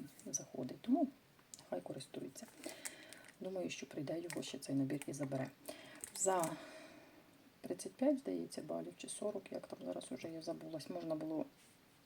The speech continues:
е, взяти продукт по спецціні. Там були, була і водичка чоловіча,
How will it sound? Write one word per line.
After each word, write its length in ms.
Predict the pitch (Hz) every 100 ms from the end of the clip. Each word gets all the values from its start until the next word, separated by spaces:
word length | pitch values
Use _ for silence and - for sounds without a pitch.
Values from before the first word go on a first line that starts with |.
| - - -
е, 640 | 175 170 170 170 175 175 180 - - - - - - - - -
взяти 320 | - - -
продукт 420 | - 208 349 -
по 120 | -
спецціні. 640 | 277 254 254 - 226 220 214
Там 140 | 185
були, 340 | 175 160 156 156 - - - - -
була 300 | - 175 160
і 60 | 160
водичка 460 | 202 339 - -
чоловіча, 760 | 247 226 220 214 214 - 190